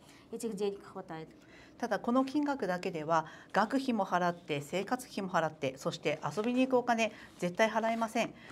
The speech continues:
Speaker 2: 学費だけは事前にしっかり貯金をして、もしくは経費支援者にお願いをして払ってもらってください。
Speaker 1: Ну и, конечно, <laughs> а, Росан, да, предупреждает о том, что, а, очень у нас есть много вопросов всегда,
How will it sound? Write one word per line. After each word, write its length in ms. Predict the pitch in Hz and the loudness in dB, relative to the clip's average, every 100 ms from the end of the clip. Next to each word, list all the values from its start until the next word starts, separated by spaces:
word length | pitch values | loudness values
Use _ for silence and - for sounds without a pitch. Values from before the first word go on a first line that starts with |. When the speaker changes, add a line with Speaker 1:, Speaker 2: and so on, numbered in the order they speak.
| - | -4
Speaker 2:
学 240 | - 220 233 | 0 0 -2
費 160 | 208 | -2
だ 100 | 202 | 0
け 160 | 196 214 | 0 0
は 100 | 190 | 0
事 140 | 165 170 | 0 -2
前 140 | 185 | -2
に 140 | 190 | -2
し 100 | 180 | -2
っ 60 | 180 | -4
か 160 | 180 247 | 0 0
り 180 | 175 - | 0 -4
貯 140 | 160 | -6
金 240 | 147 165 | -4 0
を 80 | 160 | 0
し 80 | 160 | 0
て、 260 | - 151 - - - | 2 2 2 -10 -6
も 100 | 175 | -6
し 60 | |
く 80 | - | 0
は 80 | 156 | 0
経 140 | 151 | 2
費 160 | 180 180 | -2 -2
支 120 | 180 | -6
援 140 | 185 175 | -4 -4
者 100 | 156 | -2
に 120 | 147 | -2
お 100 | 160 | 0
願 260 | 156 151 | 0 0
い 60 | 156 | -2
を 60 | 156 | -2
し 40 | |
て 80 | 202 | -4
払 200 | 185 165 | -2 -4
っ 40 | |
て 120 | 160 | -2
も 100 | 151 | -4
ら 60 | 139 | -4
っ 20 | |
て 120 | 139 | -6
く 80 | 135 | -12
だ 100 | 127 | -12
さ 140 | 135 - | -12 -16
い。 80 | 143 - - - - - - | -16 -20 -20 -20 -20 -20 -10
Speaker 1:
Ну 160 | 233 302 | -2 0
и, 40 | |
конечно, 500 | 302 269 294 339 269 | 2 4 4 4 4
<laughs> 240 | 240 226 - | 4 4 4
а, 600 | 214 208 208 208 208 196 - - - - - - | 4 4 6 4 2 -2 -8 -20 -20 -20 -10 -2
Росан, 600 | 233 208 202 214 247 370 | 2 2 2 4 4 4
да, 180 | 233 247 | 2 2
предупреждает 840 | 247 233 240 262 262 254 233 247 | 2 0 0 2 4 8 6 6
о 60 | |
том, 240 | - 269 381 | 2 0 -2
что, 320 | - 240 220 - - - - | -2 -2 -2 -6 -20 -20 -4
а, 320 | 208 202 196 | 2 4 2
очень 400 | - 285 277 240 | 0 -2 0 -2
у 20 | 233 | -2
нас 280 | 208 208 | -2 -4
есть 300 | 208 220 214 | -4 -4 -4
много 320 | 220 226 214 208 | -4 -4 -2 -2
вопросов 680 | 185 185 254 330 320 269 | -2 0 2 2 2 -4
всегда, 580 | - - 226 214 208 208 | -6 -6 -4 2 4 4